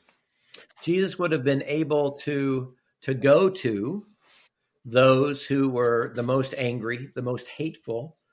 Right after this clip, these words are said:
the most critical. Jesus would be able to still go to them and be with them and, and not only forgive them,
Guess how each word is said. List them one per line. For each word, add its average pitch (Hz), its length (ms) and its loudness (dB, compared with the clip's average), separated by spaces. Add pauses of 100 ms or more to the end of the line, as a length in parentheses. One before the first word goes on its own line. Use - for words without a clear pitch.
(420)
the 120 80 -8
most 127 300 -2
critical. 113 580 -6 (720)
Jesus 151 340 0
would 156 160 0
be 143 140 0
able 139 300 0
to 117 60 -6
still 147 260 0
go 131 240 4
to 131 140 -6
them 107 340 -6 (1000)
and 117 280 -2
be 127 100 0
with 135 300 2
them 120 360 -2
and, 120 360 -6
and 123 420 -6
not 165 300 0
only 175 260 -2
forgive 131 480 -2
them, 98 280 -10